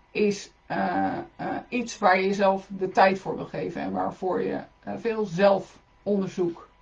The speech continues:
eh, wi-, moet en wil gaan plegen. Bedankt voor het luisteren naar deze aflevering van, eh, de Eureka Podcast. We hopen dat je in deze ha-,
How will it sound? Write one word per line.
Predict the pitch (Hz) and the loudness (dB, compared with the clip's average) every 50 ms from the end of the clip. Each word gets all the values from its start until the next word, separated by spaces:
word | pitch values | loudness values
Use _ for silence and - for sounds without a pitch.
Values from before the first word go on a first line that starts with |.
| _ _ _ _ _ _ | _ _ _ _ _ _
eh, | - - 165 - - - - - - _ _ _ _ _ _ _ - | -14 -12 -10 -10 -10 -12 -14 -16 -18 _ _ _ _ _ _ _ -12
wi-, | - 190 196 196 - | -6 -4 -4 0 4
moet | 214 214 247 262 - - - | 6 8 8 6 4 2 -6
en | - 208 214 190 | -2 0 0 2
wil | 180 190 185 190 196 196 - | 4 6 4 4 4 0 -6
gaan | - - 190 180 175 | -2 -2 -2 -2 0
plegen. | - 185 175 175 165 170 170 - - 180 - _ _ - - - - - _ _ _ _ _ _ _ _ _ _ _ _ _ _ _ _ _ _ _ _ _ _ _ _ _ _ _ _ _ _ _ _ _ _ _ _ - - - _ - | -2 -2 -2 -2 -2 -4 -8 -12 -14 -16 -16 _ _ -20 -20 -20 -20 -20 _ _ _ _ _ _ _ _ _ _ _ _ _ _ _ _ _ _ _ _ _ _ _ _ _ _ _ _ _ _ _ _ _ _ _ _ -20 -20 -20 _ 4
Bedankt | 285 277 359 381 415 392 - | 8 10 10 10 10 8 4
voor | - 330 | 4 2
het | 269 302 | 6 10
luisteren | 330 349 392 381 381 - - 392 415 440 453 440 359 | 10 10 10 10 6 0 0 2 2 2 2 0 4
naar | 359 339 320 294 | 6 6 8 8
deze | 320 311 320 311 285 - 277 240 220 214 - - | 6 6 4 2 0 2 4 4 4 4 0 4
aflevering | - 339 381 370 370 381 370 359 359 330 - 330 330 320 320 - - - - | 8 8 8 10 10 8 8 8 6 0 -2 -2 0 0 0 0 -4 -4 0
van, | - 254 254 247 233 240 - - _ _ _ _ _ _ _ - | 2 4 4 4 4 2 -2 -6 _ _ _ _ _ _ _ 2
eh, | 180 180 165 - - - | 6 6 6 6 4 0
de | - 170 175 214 220 - 180 | 0 8 10 10 10 10 10
Eureka | 175 180 202 247 294 330 - 339 302 285 285 - - - | 8 10 12 10 10 10 10 8 8 8 8 4 -2 4
Podcast. | - 320 - 214 311 - - 277 294 392 403 - - - _ _ - - - - - - _ - | 6 6 6 6 4 6 8 8 8 8 6 2 -10 -14 _ _ -20 -18 -18 -18 -20 -18 _ 6
We | 208 | 8
hopen | 208 220 285 320 339 339 302 254 233 220 | 10 12 12 10 10 10 10 12 12 12
dat | 202 220 214 - | 10 8 6 6
je | 233 | 4
in | 208 214 208 | 4 6 6
deze | 202 202 202 196 190 | 6 6 6 6 6
ha-, | 175 190 196 - | 4 4 4 2